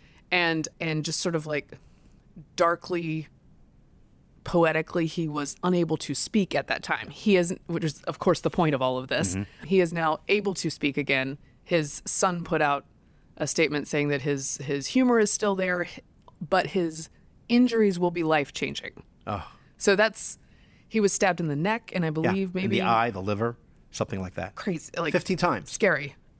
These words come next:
Speaker 1: People from the audience came and intervened, helped rescue him, did first aid on him.
Speaker 2: Mm-hmm.
Speaker 1: And so I just thank God for good care and good news that he is recovering. This is, of course, a culmination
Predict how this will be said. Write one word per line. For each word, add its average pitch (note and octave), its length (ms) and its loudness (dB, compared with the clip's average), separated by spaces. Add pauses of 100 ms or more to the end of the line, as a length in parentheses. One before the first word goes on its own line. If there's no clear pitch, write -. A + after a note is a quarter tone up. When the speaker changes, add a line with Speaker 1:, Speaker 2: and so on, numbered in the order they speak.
Speaker 1:
People A3 220 2
from F#3+ 120 2
the F3+ 80 4
audience G3 640 0
came F#3+ 260 0
and E3 80 0
intervened, G#3 760 2 (160)
helped - 300 -2
rescue G3+ 300 0
him, F#3+ 180 -2
did E3+ 380 -4
first - 300 0
aid F#3 180 2
on F#3 140 2
him. F#3 260 2
Speaker 2:
Mm-hmm. G2 220 -2 (280)
Speaker 1:
And E3 140 0
so E3 140 4
I D3+ 140 2 (120)
just - 240 -6
thank A#3 200 2
God G3 180 2
for F#3 100 -2
good E3+ 240 0
care D#3+ 300 2
and D3 240 0
good D#3+ 200 0
news D3+ 280 2
that D3+ 120 -2
he D#3 200 -4
is F3 560 -2
recovering. D#3 500 -2
This E3+ 160 -6
is, F#3 120 -10
of F3+ 100 -8
course, E3+ 220 2
a F3 60 -4
culmination E3 800 0